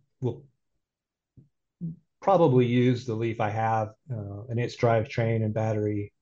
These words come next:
for the initial setup. That, it, that again won't be a good setup. What I'm really hoping for is to either, um, find a Tesla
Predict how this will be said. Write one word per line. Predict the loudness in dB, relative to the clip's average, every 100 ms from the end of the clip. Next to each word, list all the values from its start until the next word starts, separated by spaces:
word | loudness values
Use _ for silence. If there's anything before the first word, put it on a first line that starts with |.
| _ _ _ _ _ _
for | -2 0
the |
initial | 2 0 -2 -4
setup. | -4 -2 -2 -4 4
That, | 4 4 2
it, | 0 -2 -14 _ _ _ _ _
that | 4 6 6 4
again | 4 4 4
won't | 2 2
be | 0
a | 0
good | -2
setup. | -4 -4 -2 -4 -6 -8
What | -2
I'm |
really | 4 6 6
hoping | 6 4 -2
for | -2 0 0 -2 -6 _
is | -12 -10 -8 -10
to | -8 -2
either, | 0 2 4 4 4 2 0
um, | -6 -12 -16 _ _ _ _ -20 _ _ _ _ _ _ _ _ _ _ _ _ _ _ _ _
find | 4 6
a | 4
Tesla | 2 2 6 8 8 4